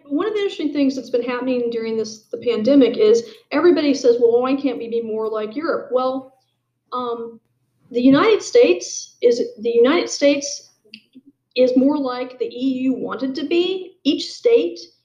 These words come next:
has many more separate rights that federal law can't take away or change. It's not that easy. And we are one of the few countries in the world that work like that. And it's both a blessing and a curse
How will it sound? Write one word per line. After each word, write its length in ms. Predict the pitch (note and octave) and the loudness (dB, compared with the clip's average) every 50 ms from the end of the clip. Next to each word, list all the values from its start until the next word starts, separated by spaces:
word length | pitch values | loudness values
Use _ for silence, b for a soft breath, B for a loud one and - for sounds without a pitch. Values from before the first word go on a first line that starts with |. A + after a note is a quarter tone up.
| _ _ _ _ - | _ _ _ _ -14
has 280 | - C4+ B3 A#3+ A#3+ | -8 -6 -4 -4 -4
many 400 | B3 A#3+ A#3+ C#4 D#4+ E4+ E4 D4+ | -4 -2 -2 0 0 0 2 2
more 760 | C#4 B3+ A#3+ A#3 A#3 A#3+ B3+ C4 C#4 C#4+ C#4 C#4 C#4+ C#4+ C#4 | 2 2 2 2 2 2 4 4 4 2 2 0 -2 -4 -6
separate 680 | - - - - A#3+ B3 B3 - B3 A#3 A#3 - - G#3 | -8 -10 -6 -6 -6 -6 -4 -2 -2 -2 -2 -2 -6 -12
rights 720 | G#3+ F3+ F#3+ G#3+ C4 C#4+ - - - - - - - _ _ _ _ _ _ _ _ _ _ _ A#3+ A3+ | -10 -8 -6 -4 -4 -6 -6 -10 -16 -18 -18 -18 -20 _ _ _ _ _ _ _ _ _ _ _ -2 2
that 420 | A#3 A#3+ A#3+ B3 - A#3+ - - _ _ _ _ | 2 2 4 2 -2 -6 -12 -18 _ _ _ _
federal 340 | D4+ D4+ D4+ D#4 D4+ C#4+ C#4 | -8 -8 -6 -4 -2 0 0
law 220 | C4+ B3+ B3 A#3+ | 2 0 0 -2
can't 260 | A#3 - C#4 - - | -2 -4 -6 -6 -6
take 200 | - C4 A#3+ A#3 | -6 -6 -4 -2
away 460 | G#3+ G3+ A3 A#3+ C4 C4 B3+ B3+ B3 A#3+ | -2 0 2 2 2 2 0 0 0 -2
or 140 | - G3+ | -2 -4
change. 840 | G3+ - - - F4 E4+ C#4+ C4 A#3 A#3 A#3 A3+ A3+ A3 - _ _ _ | -8 -10 -10 -8 -4 -2 -2 0 0 -2 -2 -6 -10 -14 -18 _ _ _
It's 160 | A#3+ A#3 - | -10 0 2
not 220 | C#4 C#4+ C#4+ C#4 C#4+ | 2 2 4 2 0
that 200 | B3 A#3 - - | -4 -6 -6 -6
easy. 560 | B3+ B3+ C4 A#3+ - - - - - - _ _ b b b b b - | -2 -2 -2 -2 -2 -4 -6 -8 -12 -18 _ _ b b b b b 0
And 100 | A#3+ B3+ | 2 4
we 120 | E4 F4+ | 6 6
are 120 | F4 D#4+ | 4 4
one 100 | D4 D4 | 4 2
of 140 | C#4+ B3+ A#3+ | 2 2 0
the 80 | A#3+ - | -2 -2
few 160 | D#4+ D#4+ - | -4 -6 -4
countries 380 | - - D#4 C#4 - C#4 A#3+ B3 | -4 -2 -2 0 0 0 -2 0
in 60 | A#3+ | 0
the 100 | A#3 A3 | 0 0
world 280 | A#3 C4+ C4 B3 A3+ | 2 2 0 0 -2
that 100 | A#3 - | -4 -4
work 300 | - A#3 A#3 B3+ A#3 - | -2 0 0 -2 -2 -4
like 260 | - D#4 D#4+ - - - | -8 -8 -8 -8 -8 -6
that. 240 | E4+ F4 F4+ - - - _ _ _ _ b b b b b b b b _ - | -6 -6 -6 -8 -10 -16 _ _ _ _ b b b b b b b b _ -2
And 140 | B3 B3 | 2 2
it's 180 | C4 D4 - - | 2 2 2 0
both 260 | - C#4+ C#4+ C#4 C#4 | 0 0 0 2 4
a 180 | B3 G#3+ G3+ G3 | 4 4 2 2
blessing 680 | - A3 A3 B3+ C4+ - - F#4 G4 G4 G#4 G#4+ - _ _ _ _ _ _ _ | 2 0 2 2 0 -2 -2 -2 -2 -2 -2 -4 -6 _ _ _ _ _ _ _
and 180 | A#3+ A#3 C4 C4+ | 2 4 4 4
a 60 | D4 | 2
curse 580 | C4+ - D#4 D#4 - - - - - - - - | 2 -2 -2 -2 -2 -4 -6 -8 -14 -16 -16 -12